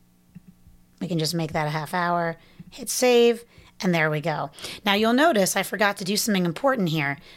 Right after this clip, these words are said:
I didn't make it recurring. So I'm gonna go back in here, make sure every weekday is selected,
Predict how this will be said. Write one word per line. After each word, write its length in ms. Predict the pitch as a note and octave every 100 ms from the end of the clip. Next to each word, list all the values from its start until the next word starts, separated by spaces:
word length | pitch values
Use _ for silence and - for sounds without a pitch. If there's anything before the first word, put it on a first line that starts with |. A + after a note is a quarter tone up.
| -
I 80 | F#3
didn't 360 | D3+ G#3+ A#3 G#3+
make 180 | F#3
it 100 | G3+
recurring. 600 | F3 F3+ - G3+ D3+ E3 E3+ - - -
So 140 | -
I'm 60 | F#3+
gonna 120 | F3+
go 100 | E3+
back 420 | D3+ G3+ B3+ C#4+
in 120 | B3
here, 500 | A3+ F#3 E3+ D#3 E3 - _ - _ _ -
make 160 | F#3
sure 280 | - A#3+ G#3+
every 340 | - G3+ B3 C4
weekday 400 | A#3+ - G3 F3+
is 80 |
selected, 720 | - G#3+ F3 D#3 - D#3+ D3+